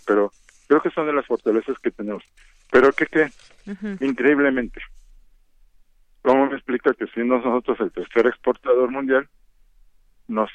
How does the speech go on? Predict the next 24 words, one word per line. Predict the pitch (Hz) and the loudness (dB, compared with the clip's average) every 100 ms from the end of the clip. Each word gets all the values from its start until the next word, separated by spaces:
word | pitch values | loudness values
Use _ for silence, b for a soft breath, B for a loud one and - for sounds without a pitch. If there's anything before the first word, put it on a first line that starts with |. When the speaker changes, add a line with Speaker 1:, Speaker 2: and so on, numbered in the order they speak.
| _ - | _ 2
Speaker 1:
el | 120 123 | 4 6
alemán | 123 131 139 208 269 _ _ _ _ | 4 2 0 -2 -8 _ _ _ _
consume | 113 117 - 131 147 190 - _ _ _ _ _ - | -6 -6 -4 -2 -2 -6 -12 _ _ _ _ _ 0
por | 107 113 | 2 4
año | 135 151 190 - - | 0 -4 -8 -8 -4
de | 101 | 0
dos | 120 | 0
a | 120 | 0
tres | - 117 | -2 -4
litros | 110 - 120 | -4 -2 0
de | 113 | 0
miel, | 131 156 139 | -2 -4 -4
¿no? | 156 349 _ 202 | -4 -6 _ -10
Speaker 2:
Ujú. | 175 180 233 - _ | -10 -8 -10 -14 _
Speaker 1:
Y | - | -4
nosotros | 147 170 180 - _ _ - | 0 2 2 -2 _ _ -6
cien | 170 | -2
gramos | 165 180 170 175 _ _ - | 0 0 -2 -8 _ _ -18
Speaker 2:
<laughs> | 160 - 175 | -16 -8 0
Speaker 1:
promedio, | 135 147 180 170 175 - _ - | 2 4 0 -2 -6 -10 _ -6
entonces | 120 104 113 - _ - | -4 -2 -6 -8 _ -6
como | 110 107 | -2 -2
que | - 110 | -2 0
no, | 120 113 | 0 0